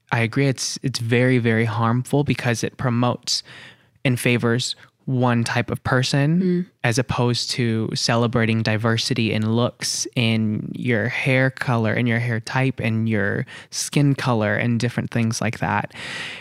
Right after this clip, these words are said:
Speaker 1: And so it's, you know, it is, it is very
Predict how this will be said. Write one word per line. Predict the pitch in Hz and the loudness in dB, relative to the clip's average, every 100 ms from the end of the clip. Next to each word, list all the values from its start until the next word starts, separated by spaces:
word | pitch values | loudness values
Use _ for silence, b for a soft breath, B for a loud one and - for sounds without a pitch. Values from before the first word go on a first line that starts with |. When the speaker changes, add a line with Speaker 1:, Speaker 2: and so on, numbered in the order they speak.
| B | B
Speaker 1:
And | 143 120 113 113 117 113 - - | 2 4 4 2 2 0 -2 -2
so | - 127 117 110 101 - - _ _ _ _ | 2 2 4 2 0 -2 -8 _ _ _ _
it's, | 135 120 - - - _ _ _ _ _ - | 0 0 0 -2 -4 _ _ _ _ _ 0
you | 131 | 2
know, | 120 | 4
it | 127 | 4
is, | 127 120 - - - _ _ _ - | 2 0 -2 -4 -8 _ _ _ 0
it | 151 | 2
is | 160 | 2
very | 139 123 120 120 113 98 | 2 2 2 2 0 -2